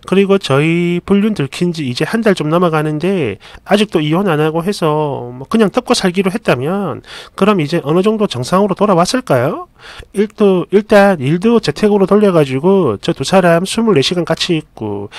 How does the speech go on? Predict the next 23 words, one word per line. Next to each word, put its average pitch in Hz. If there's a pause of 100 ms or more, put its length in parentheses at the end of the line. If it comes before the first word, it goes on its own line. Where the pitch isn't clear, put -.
(260)
해서 185 (480)
와이프 190
입장에서는 185
이제 139
의심할 190
일도 165
없으니까. 131
왜냐면 180
같이 -
재택근무하고 170
폰이랑 185
이메일 170
모두 196
관리해요. 127 (960)
그래서 190
와이프도 185
저희 156
남친도 175
지금쯤 196
일상으로 196
돌아왔으려나 180
되게 135
궁금합니다. 131